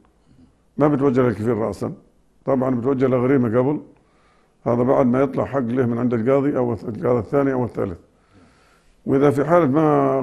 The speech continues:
غريمة يدفع، بتوجه للكفيل. والكفيل كمان، آه، له دور كبير، ما بيدفع دغري، غير بده ياخذ كمان شروط. فهي مرات ال-، بتوصل لطريق مسدود. فهو الأحسن دائمًا، آه، إن الإنسان لما يتوجه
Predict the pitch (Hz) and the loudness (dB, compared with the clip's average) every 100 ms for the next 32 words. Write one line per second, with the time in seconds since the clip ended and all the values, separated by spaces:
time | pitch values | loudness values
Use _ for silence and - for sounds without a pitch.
0 | 123 156 139 156 139 156 147 139 165 147 | 0 2 2 0 0 0 0 0 0 2
1 | 139 131 131 123 110 - _ _ 156 123 | 0 -2 -4 -4 -4 -8 _ _ -10 -6
2 | 147 156 170 165 160 165 160 147 143 135 | -2 2 2 2 0 0 0 0 -2 -2
3 | 143 156 135 147 117 139 143 98 - _ | 0 0 2 0 0 -2 -2 -4 -16 _
4 | - 156 156 127 135 151 135 127 139 131 | -2 0 2 0 0 2 2 0 0 0
5 | 123 151 120 107 143 135 135 131 - - | 0 0 -2 -4 -2 -2 -2 -2 -4 -18
6 | _ _ _ - _ - _ _ _ 127 | _ _ _ -20 _ -20 _ _ _ 2
7 | 156 175 170 156 165 170 160 143 139 135 | 4 4 2 2 2 2 2 0 0 -2
8 | 127 120 135 165 143 131 135 135 117 98 | -2 -4 -2 -2 0 -2 -2 -2 -4 -6
9 | 202 110 113 _ _ _ _ _ _ _ | -10 -12 -18 _ _ _ _ _ _ _
10 | _ _ _ _ _ _ 123 160 180 185 | _ _ _ _ _ _ 0 2 4 4
11 | - 156 147 175 165 151 156 - - _ | 4 0 4 6 6 4 0 -6 -18 _
12 | _ - 123 120 - - 123 120 131 165 | _ -6 -2 -2 -2 -2 -2 -2 -2 -2
13 | 143 143 135 120 147 120 123 | 0 0 -2 -2 -2 0 -4